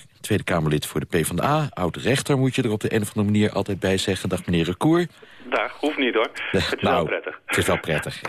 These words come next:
Speaker 1: Ja, het geeft toch wel, geeft wel, eh, prestige.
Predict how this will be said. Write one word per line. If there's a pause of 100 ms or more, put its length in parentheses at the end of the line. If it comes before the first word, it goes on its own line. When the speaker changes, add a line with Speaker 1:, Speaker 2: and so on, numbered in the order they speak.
Speaker 1:
Ja,
het
geeft
toch
wel,
geeft
wel,
eh, (160)
prestige.